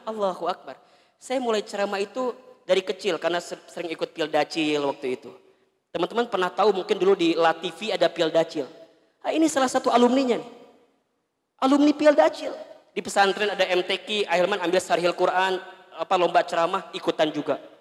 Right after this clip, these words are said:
Ikutan. Satu kali Ahilman pernah ceramah di dua ribu sebelas kalau di Bogor barangkali. Langsung ceramah dikasih masjid yang paling besar.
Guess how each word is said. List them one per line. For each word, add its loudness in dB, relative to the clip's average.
Ikutan. 2
Satu -2
kali 4
Ahilman 4
pernah -2
ceramah 0
di -8
dua 6
ribu 0
sebelas 0
kalau 2
di 0
Bogor 4
barangkali. -4
Langsung 2
ceramah 0
dikasih -4
masjid -2
yang 2
paling -2
besar. -12